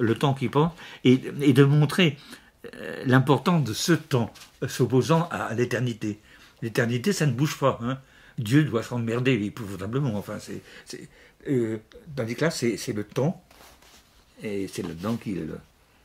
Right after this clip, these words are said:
le temps fait partie de notre être. Le ravissement auquel accède le regard ne pourrait se produire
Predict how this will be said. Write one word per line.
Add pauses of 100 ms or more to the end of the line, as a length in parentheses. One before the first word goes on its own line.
(540)
le
temps
fait
partie
de
notre
être. (380)
Le
ravissement (840)
auquel
accède
le
regard (1120)
ne
pourrait
se
produire